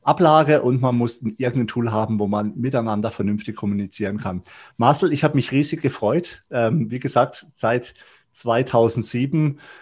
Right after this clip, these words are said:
habe ich irgendwie schon mit eurem Laden zu tun, ja, und hab den immer gut in Erinnerung gehabt. Heute habe ich mich gefreut, auch mein Gesicht hinten dran kennenzulernen. Wir werden euch natürlich verlinken und alle Infos in unsere Shownotes mit reinnehmen. Herzlichen Dank, sag liebe Grüße und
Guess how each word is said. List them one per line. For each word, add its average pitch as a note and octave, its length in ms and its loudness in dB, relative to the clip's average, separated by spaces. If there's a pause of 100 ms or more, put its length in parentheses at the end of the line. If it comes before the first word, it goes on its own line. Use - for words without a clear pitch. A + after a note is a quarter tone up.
(220)
habe B2 200 4
ich C3 80 -4
irgendwie B2+ 240 2
schon B2 220 2
mit B2 100 -2
eurem A#2 280 0
Laden G#2+ 360 0
zu - 100 -10
tun, D3 320 0
ja, A#2+ 160 0
und B2 180 0
hab A#2+ 140 0
den A2 140 -2
immer C#3+ 180 0
gut D3 220 -4
in C3+ 80 -2
Erinnerung C3 320 -4
gehabt. B2 340 -4
Heute A2 160 0
habe A#2+ 140 -2
ich A#2 100 -10
mich G#2+ 140 -8
gefreut, G#2+ 360 -4
auch G#2+ 140 -8
mein G2+ 160 -6
Gesicht C#3+ 380 -8
hinten C#3 240 -6
dran A#2+ 240 -4
kennenzulernen. A#2 640 -2 (320)
Wir A#2 100 2
werden A#2+ 220 4
euch A2+ 240 -2
natürlich G2+ 340 -4
verlinken C3 680 -2
und G#2 400 -2
alle G2+ 220 -4
Infos A2+ 400 -4
in G2+ 100 -4
unsere G2 180 -10
Shownotes A#2+ 480 -6
mit A2 140 -10
reinnehmen. A2 400 -2 (240)
Herzlichen A#2+ 360 0
Dank, C#3+ 280 0
sag B2 260 0
liebe A2+ 240 -4
Grüße C3+ 540 2
und A2+ 320 -2